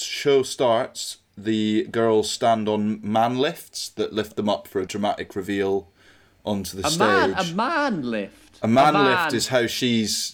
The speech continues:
Speaker 1: described it. So,
Speaker 2: Okay.
Speaker 1: I mean, shall we, shall we redact that for the feminist
Speaker 2: I d-,
Speaker 1: s-,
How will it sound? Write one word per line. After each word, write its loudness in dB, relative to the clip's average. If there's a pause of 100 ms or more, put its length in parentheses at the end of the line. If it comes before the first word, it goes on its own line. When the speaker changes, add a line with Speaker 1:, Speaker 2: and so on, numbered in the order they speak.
Speaker 1:
described -2
it. -2 (180)
So, 0
Speaker 2:
Okay. 2
Speaker 1:
I 2
mean, -4 (240)
shall -2
we, 2
shall 0
we 2
redact 0
that 2
for 0
the 0
feminist 0
Speaker 2:
I -8
d-, -8
Speaker 1:
s-, -6